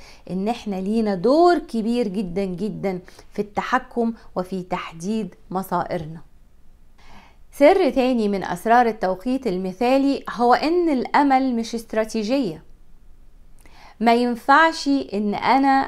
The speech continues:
اقول انا عندي امل، مش كفاية، مش كفاية ابدا. هذا الامل وهذا الحلم اللي ما بقللش من اهميته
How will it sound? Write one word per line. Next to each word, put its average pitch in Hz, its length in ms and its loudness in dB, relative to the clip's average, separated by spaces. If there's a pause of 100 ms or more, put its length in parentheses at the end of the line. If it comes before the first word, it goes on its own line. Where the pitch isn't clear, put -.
(140)
اقول 233 240 -2
انا 220 280 -2
عندي 247 840 2
امل، 190 380 -2 (2250)
مش 196 160 -8
كفاية، 226 460 -4 (920)
مش 180 140 -10
كفاية 220 340 4
ابدا. 233 460 0 (760)
هذا 302 500 6
الامل 220 560 0
وهذا 226 560 4
الحلم 208 580 -2 (140)
اللي 185 220 -2
ما 190 120 2
بقللش 208 720 4
من 262 260 0
اهميته 220 800 -2